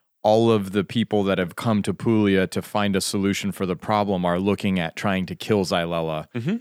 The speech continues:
Speaker 1: and control the psyllid. They're
Speaker 2: Yeah.
Speaker 1: using chemicals to try and eradicate the pathogen and eradicate the vector or the insect that is piercing the leaf and, and trans-, transmitting Xylella.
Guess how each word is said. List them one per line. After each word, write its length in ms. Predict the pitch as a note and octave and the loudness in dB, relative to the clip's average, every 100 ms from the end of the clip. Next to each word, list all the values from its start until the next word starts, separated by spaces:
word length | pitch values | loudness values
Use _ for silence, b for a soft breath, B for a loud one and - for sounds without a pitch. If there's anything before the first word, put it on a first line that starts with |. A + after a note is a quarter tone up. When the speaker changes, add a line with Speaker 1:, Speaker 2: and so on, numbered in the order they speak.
| - | -4
Speaker 1:
and 140 | G2+ | -4
control 380 | F#2+ G2 - G#2 | -2 -2 0 0
the 80 | F#2+ | 2
psyllid. 440 | F2+ B2+ A#2 F2+ | 0 4 4 4
They're 220 | F2 G#2+ G#2 | 2 4 4
Speaker 2:
Yeah. 220 | G#2+ A#2 | 4 4
Speaker 1:
using 240 | A2 G#2+ | 4 2
chemicals 520 | - G#2 G2 - F#2+ - | 0 -2 0 0 -2 -2
to 100 | F#2+ | -6
try 220 | - G2+ | -2 0
and 100 | F#2 | 0
eradicate 540 | F2+ F2+ F#2 F#2+ G#2 | 0 0 0 0 -2
the 80 | - | -4
pathogen 520 | F2 F#2 E2 F#2 F#2 | -2 -2 -2 -4 -4
and 140 | F#2 F2 | -4 -2
eradicate 540 | F2+ F2+ F#2 - G2 | 0 2 0 -2 -2
the 60 | F#2+ | -2
vector 500 | F#2 F2 F2+ F2 E2 b b b | -2 -2 -2 -4 -6 b b b
or 120 | G2+ | 0
the 120 | F#2 | 0
insect 500 | G2 F#2 - F#2+ - | 0 0 0 0 0
that 160 | F#2+ F2 | -2 -2
is 220 | F2 - - _ _ | -2 -4 -8 _ _
piercing 460 | C3 A#2+ - A2 G#2+ | 2 2 2 2 4
the 100 | G2+ | 2
leaf 320 | F#2 F2+ - | 2 -2 -4
and, 240 | G2+ F2+ - _ _ | -4 -4 -6 _ _
and 280 | - G2 F2 | -4 -2 -2
trans-, 480 | - G2+ F#2+ F2 G#2 - _ - | -2 0 0 -4 -8 -12 _ -4
transmitting 680 | A#2 F#2+ E2+ F#2+ F#2+ F#2 | 0 0 0 0 0 -2
Xylella. 500 | F2 F#2 F#2+ G2 F2+ | -2 0 2 2 2